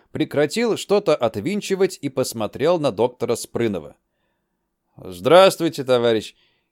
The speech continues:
«День добрый, Карл Густавич!» Доктор Эмих, знакомый с местными порядками и легкой паранойей всего постоянного состава базы, поспешил представить своего коллегу.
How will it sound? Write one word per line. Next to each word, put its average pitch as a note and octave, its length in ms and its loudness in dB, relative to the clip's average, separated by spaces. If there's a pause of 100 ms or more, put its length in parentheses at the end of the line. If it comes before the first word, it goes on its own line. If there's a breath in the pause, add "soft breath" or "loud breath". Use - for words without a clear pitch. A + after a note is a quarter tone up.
«День F#3+ 340 2
добрый, A3 380 8
Карл F3+ 320 8
Густавич!» C#3 640 0 (720)
Доктор A2+ 420 0
Эмих, E3 380 -2
знакомый B2 520 -2
с - 120 -10
местными G2+ 420 -6
порядками G#2 600 -2
и B2 340 -8
легкой G#2+ 360 -2
паранойей A2 720 -4
всего C3 380 -2
постоянного F2+ 760 -6
состава F#2 440 -6
базы, G3 400 -2 (380 soft breath)
поспешил D#3 560 -2
представить D#3+ 580 0
своего A#2+ 380 0
коллегу. G2+ 500 0